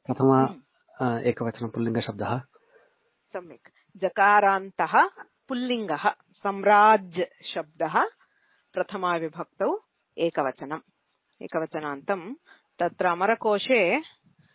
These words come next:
Speaker 2: विवरणमस्ति सम्राट् इत्यस्य। येनेष्टं राजसूयेन मण्डलस्येश्वरश्च यः शास्ति यश्चाज्ञया राज्ञः स सम्राट्। So सम्राट्,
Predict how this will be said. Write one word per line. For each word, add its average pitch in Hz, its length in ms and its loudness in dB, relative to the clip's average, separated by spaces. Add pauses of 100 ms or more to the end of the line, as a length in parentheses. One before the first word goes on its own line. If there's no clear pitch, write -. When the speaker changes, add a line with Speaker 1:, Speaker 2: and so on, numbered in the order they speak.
(200)
Speaker 2:
विवरणमस्ति 202 840 0
सम्राट् 185 720 2 (100)
इत्यस्य। - 560 -6 (640)
येनेष्टं 208 1000 0
राजसूयेन 185 1040 0 (480)
मण्डलस्येश्वरश्च 202 1600 2
यः 185 360 4 (480)
शास्ति 208 760 4
यश्चाज्ञया 202 1080 0
राज्ञः 175 720 2 (240)
स - 180 -20
सम्राट्। 175 1040 0 (600)
So 185 60 -4
सम्राट्, 214 840 2